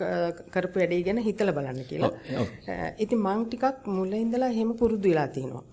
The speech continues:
Speaker 2: හොඳයි.
Speaker 1: ඒ කියන්නේ පර්යංකේ ඉවර වුණාමත්, අ, සක්මන ඉවර වුණාමත් විනාඩි හතරක් පහක් අරගෙන ඒ, අ,
Speaker 2: ප්‍රත්‍යවේක්ෂා
Speaker 1: සිද්ධ
Speaker 2: කරලා
Speaker 1: වෙච්ච
Speaker 2: බලනවා.
Speaker 1: දේ
Speaker 2: ඔව්.
Speaker 1: ප්‍රත්‍යවේක්ෂා කරනවා මම.
Speaker 2: ඔව්.
Speaker 1: එතකොට මට ඒකේ සාර්ථක බව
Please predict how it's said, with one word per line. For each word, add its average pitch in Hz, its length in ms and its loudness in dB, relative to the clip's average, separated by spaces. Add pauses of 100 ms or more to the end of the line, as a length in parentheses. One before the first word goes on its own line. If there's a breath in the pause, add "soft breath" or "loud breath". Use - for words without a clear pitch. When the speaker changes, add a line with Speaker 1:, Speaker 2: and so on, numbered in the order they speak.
Speaker 2:
හොඳයි. - 220 -2 (140)
Speaker 1:
ඒ 160 80 -4
කියන්නේ 131 360 -4
පර්යංකේ 170 680 0
ඉවර 180 220 2
වුණාමත්, 190 520 -2 (360)
අ, - 120 -12 (640)
සක්මන 185 400 -2
ඉවර 190 220 2
වුණාමත් 190 480 0 (140)
විනාඩි 185 360 -2
හතරක් 185 380 -4
පහක් 190 320 -6
අරගෙන 185 300 -2
ඒ, 240 80 -2 (520 loud breath)
අ, 175 40 -2 (260)
Speaker 2:
ප්‍රත්‍යවේක්ෂා 95 500 4
Speaker 1:
සිද්ධ 90 120 4
Speaker 2:
කරලා - 80 2
Speaker 1:
වෙච්ච 92 160 0
Speaker 2:
බලනවා. 170 120 2
Speaker 1:
දේ 180 140 2
Speaker 2:
ඔව්. 226 60 0
Speaker 1:
ප්‍රත්‍යවේක්ෂා 170 640 -2
කරනවා 165 420 -2
මම. 123 120 -10
Speaker 2:
ඔව්. 98 140 -6 (400 loud breath)
Speaker 1:
එතකොට 202 300 0
මට 190 300 2
ඒකේ 185 420 2 (200)
සාර්ථක 165 580 -2
බව 185 200 2